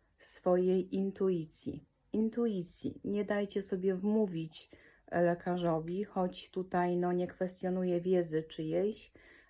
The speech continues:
ale wasze doświadczenia, wasze,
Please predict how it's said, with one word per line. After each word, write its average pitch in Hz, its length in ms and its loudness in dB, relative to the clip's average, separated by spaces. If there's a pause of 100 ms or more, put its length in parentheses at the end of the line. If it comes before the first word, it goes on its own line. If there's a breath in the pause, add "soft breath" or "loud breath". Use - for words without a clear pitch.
ale 175 300 2
wasze 190 500 0
doświadczenia, 170 1000 -2 (240)
wasze, 185 680 0